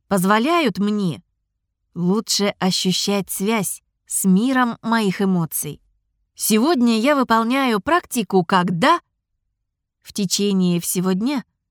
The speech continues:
выделяю минутку на то, чтобы свериться с ощущениями своего тела.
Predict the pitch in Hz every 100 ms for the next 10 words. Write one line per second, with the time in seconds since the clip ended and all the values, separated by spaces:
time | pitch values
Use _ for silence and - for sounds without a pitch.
0 | _ - 269 311 370 381 359 349 294 202
1 | - 202 226 - 349 - 254 254 - 220
2 | 311 311 - 269 262 - _ - - 262
3 | - 233 - 214 220 208 208 196 185 185
4 | 185 170 165 - 180 151 156